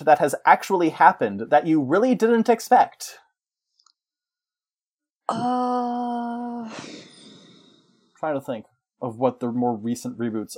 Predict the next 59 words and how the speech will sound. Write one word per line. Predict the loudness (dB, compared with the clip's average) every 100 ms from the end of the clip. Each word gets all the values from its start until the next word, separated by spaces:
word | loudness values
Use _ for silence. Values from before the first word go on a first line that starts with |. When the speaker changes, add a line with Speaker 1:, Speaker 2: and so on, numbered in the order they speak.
| -6
Speaker 1:
are. | -2 -2 -2 -6 _ _ _ _ _ _ _ _ _ _ _ _ _ _ _ _ _ _ _ _ _
I | 4 4
didn't | 4 2 2 4
actually, | 6 6 4 -2 0 -4 -8 _ _
I | 6
didn't | 6 4
believe | 4 4 4
that | 0
the | -2
Charmed | 4 4 4
reboot | 2 2 2
was | 0
gonna | 0 4
get | 6
off | 4
the | 2
ground | 2 2 2
until | 0 2
it | 2
actually | 2 -4
started | -2 -2 0
airing. | 0 0 0 -4 -12 _ _ _ _
Speaker 2:
Yeah. | -6 -6 -8 -16 _ _ _ _ 0
Speaker 1:
Because, | 2 6 6 6
I | 2
think | 0 -2
just | -2
because | 0 4
that | 6 6
was | 4
announced | 0 0 0
in | -2
a | 0
whole | 0
batch | 4 2 2
of | -2
C | 0
W | 0 0
shows | 0 -2
that | 0
I | 0
haven't | 0 0
seen | -2 -2
the | 0
light | 0
of | -2
day | -2 2
yet, | 2 2
like, | 0
I | 0
think | -4 -6
it | -6
was, | -6 4
it |
was | 6 8
announced | 6 4
the | 2
same | -2 -2
ti-, | -4